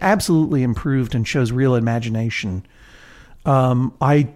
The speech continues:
don't think this is interesting to humans. And, uh, I don't like that you measure your success by how many times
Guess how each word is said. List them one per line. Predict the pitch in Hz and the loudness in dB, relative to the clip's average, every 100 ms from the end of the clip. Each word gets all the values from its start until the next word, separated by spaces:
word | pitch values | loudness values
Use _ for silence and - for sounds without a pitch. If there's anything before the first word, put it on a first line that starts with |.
| - | -4
don't | 156 139 139 - | 0 0 0 -6
think | - - 139 131 - | -8 -2 -2 -2 -6
this | 151 120 127 - - - - | -4 0 0 -2 -4 -6 -4
is | 156 135 127 113 - - - | 0 2 0 -2 -4 -6 -2
interesting | 135 123 120 - - - 98 - - - - | -2 0 -4 -4 -8 -12 -14 -18 -20 -14 -8
to | 147 | -6
humans. | 107 123 82 80 - - - - - - - - - - - | -6 -6 -6 -6 -6 -6 -8 -20 -20 -20 -20 -20 -20 -12 0
And, | 151 139 131 131 123 - | 2 4 4 2 0 2
uh, | 143 135 135 131 131 - | 4 6 6 4 2 -2
I | 123 147 | 2 2
don't | 117 143 143 - - - _ | 4 2 2 0 -8 -12 _
like | 160 143 139 135 - | 0 4 4 2 -4
that | 139 120 127 - | -4 0 0 0
you | 151 135 135 | 0 2 2
measure | 131 135 131 | 2 2 2
your | 127 123 | 2 2
success | 123 - 131 - 139 127 - - - - - - | 0 -2 -4 -2 -2 -2 -6 -8 -20 -20 -12 0
by | 143 123 | 2 4
how | 143 | 4
many | 135 131 123 | 4 2 0
times | - 135 127 123 120 | 0 2 2 0 -2